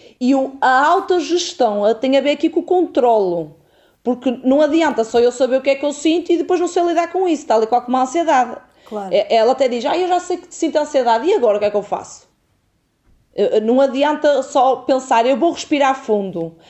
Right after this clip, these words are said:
Speaker 1: Às vezes as pessoas pensam: "Eu
Speaker 2: Uhum.
Speaker 1: vou, eu vou fazer isto", mas o pensamento não é ação. O pensamento
Speaker 2: Uhum.
Speaker 1: não é ação, não é manifestação das coisas.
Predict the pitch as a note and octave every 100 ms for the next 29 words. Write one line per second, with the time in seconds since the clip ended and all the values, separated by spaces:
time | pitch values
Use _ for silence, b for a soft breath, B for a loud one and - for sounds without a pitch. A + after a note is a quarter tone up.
0 | b C4 C4+ E4+ D#4 D#4 A#3+ C4 - D#4
1 | C#4 A#3 G#3+ G#3 D#4 D#4 F4 E4+ E4 D#4+
2 | F#4 - D#4 C4+ B3+ G3+ F#3 - - E3
3 | b b - C#4+ F4 F4+ E4+ E4+ C#4+ D4+
4 | D4 D4+ D#4 D#4 - F#3+ G#3 F3 D3 C#3+
5 | _ _ _ _ _ _ - - D#4 E4
6 | D#4 B3+ A#3+ C#4 G#3 C4 B3+ B3 D4 A#3
7 | G#3+ F#3+ G#3 A#3 C#4 C4+ C4 C4 - B3+
8 | B3+ B3+ C4 - - A#3 G#3+ F3+ - -